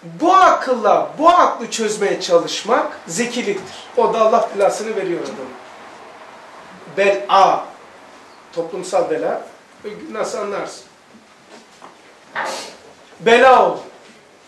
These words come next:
İnsan aklı, aklı kendisine bela olur mu? Bela olur. De-, deli olup da kafadan veya hayvan ve çocuk, hiç psikolojisi bozuk olanı gördünüz mü?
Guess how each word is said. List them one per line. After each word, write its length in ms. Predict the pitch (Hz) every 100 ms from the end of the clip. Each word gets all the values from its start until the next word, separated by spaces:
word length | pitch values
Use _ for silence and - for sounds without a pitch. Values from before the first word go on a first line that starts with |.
| - - - _ _ - - - - - - - - - - -
İnsan 500 | 302 339 381 381 -
aklı, 540 | - 294 294 294 262 254
aklı 340 | 254 262 285 -
kendisine 500 | 262 262 269 262 247
bela 200 | 254 254
olur 300 | 254 262 -
mu? 180 | 160 175
Bela 220 | 196 240
olur. 160 | - - - - - - - - - - - - - - - - - - - - - - - - - - - - - - - - - - - - -
De-, 300 | 269 320 330 175
deli 260 | 254 302 349
olup 400 | 330 285 302 -
da 280 | 214 - -
kafadan 580 | - 190 220 208 185 - - 175
veya 380 | 226 226 -
hayvan 400 | 208 226 247 190
ve 100 | 180
çocuk, 340 | - 190 190 - - - -
hiç 220 | 277 -
psikolojisi 640 | 247 - 247 254 233 233 226
bozuk 280 | 226 -
olanı 200 | 214 202
gördünüz 280 | 185 170 143
mü? 340 | 139 143 226